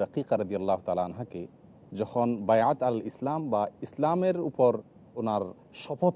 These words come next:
নিচ্ছিলেন, তখন তিনি কয়েকটি বিষয় গতানুগতিকভাবে যেগুলো উল্লেখ করা হয় করলেন। এর ভিতরে সর্বপ্রথম যথারীতি শিরকের আলোচনা করলেন, যাতে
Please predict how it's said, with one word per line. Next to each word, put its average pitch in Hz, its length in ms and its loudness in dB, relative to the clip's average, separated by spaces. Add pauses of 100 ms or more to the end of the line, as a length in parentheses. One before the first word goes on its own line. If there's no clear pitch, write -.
নিচ্ছিলেন, 110 400 0 (520)
তখন 160 180 2 (100)
তিনি 180 140 2 (140)
কয়েকটি 214 340 4 (120)
বিষয় 123 300 6 (240)
গতানুগতিকভাবে 143 720 0
যেগুলো 117 220 2
উল্লেখ 117 220 4
করা 107 140 -2
হয় 104 160 -4
করলেন। 113 240 0 (100)
এর 104 100 -4
ভিতরে 101 240 -4
সর্বপ্রথম 104 400 -2 (160)
যথারীতি 139 380 2 (100)
শিরকের 151 360 2
আলোচনা 127 320 0
করলেন, 123 260 0
যাতে 113 160 -2